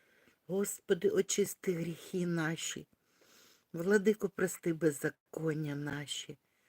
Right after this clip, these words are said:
святий, зглянься і зціли немочі наші. Імені Твого ради. Господи, помилуй, Господи, помилуй,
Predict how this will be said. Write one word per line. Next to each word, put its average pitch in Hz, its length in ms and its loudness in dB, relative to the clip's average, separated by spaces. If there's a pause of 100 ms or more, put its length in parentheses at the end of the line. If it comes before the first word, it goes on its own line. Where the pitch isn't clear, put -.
(300)
святий, 147 480 -4
зглянься 151 800 -4 (100)
і 147 80 -12
зціли 147 460 -8
немочі 156 680 -4
наші. 156 580 -8 (960)
Імені 135 480 -2
Твого 135 380 -6
ради. 139 400 -12 (920)
Господи, 190 600 0
помилуй, 165 500 -8
Господи, 156 680 -8
помилуй, 151 540 -10